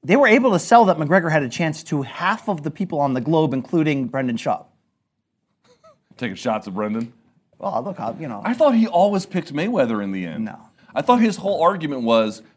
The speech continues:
Speaker 2: Mayweather will win, but Conor
Speaker 1: Look,
Speaker 2: has a
Speaker 1: in
Speaker 2: much better
Speaker 1: respect to
Speaker 2: chance.
Speaker 1: Brendan Schaub, Conor was on such a ride of magic, and I know people hate when I say that.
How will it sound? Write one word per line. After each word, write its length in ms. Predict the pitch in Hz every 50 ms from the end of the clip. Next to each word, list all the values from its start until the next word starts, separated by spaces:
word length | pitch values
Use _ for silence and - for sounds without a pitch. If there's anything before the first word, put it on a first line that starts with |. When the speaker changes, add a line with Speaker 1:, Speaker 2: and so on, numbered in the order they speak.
| _ -
Speaker 2:
Mayweather 560 | 107 123 139 160 170 165 147 147 147 131 131
will 140 | 127 123 120
win, 280 | 120 127 123 123 117
but 140 | 95 95 -
Conor 280 | - - 123 123 123 -
Speaker 1:
Look, 120 | 254 233 -
Speaker 2:
has 40 |
a 40 | -
Speaker 1:
in 60 | -
Speaker 2:
much 200 | - - 170 -
better 60 | - 220
Speaker 1:
respect 160 | 240 - -
to 40 | 294
Speaker 2:
chance. 100 | - 127
Speaker 1:
Brendan 320 | 202 214 233 233 240 226
Schaub, 520 | 202 - - 160 147 160 180 202 190 202 - - _ _ _ _ _
Conor 280 | - - 190 208 233 240
was 140 | 233 220 185
on 120 | 202 185
such 260 | 180 - 202 202 - 202
a 160 | 185 165 151
ride 380 | 135 147 143 147 151 156 147
of 160 | 139 120 107 113
magic, 540 | 113 113 123 135 135 135 190 185 - -
and 120 | - 135 135
I 40 | 139
know 80 | 139
people 220 | - - 131 - -
hate 160 | - 143 -
when 120 | 127 120
I 20 | 110
say 200 | - - - 98
that. 240 | 95 98 98 -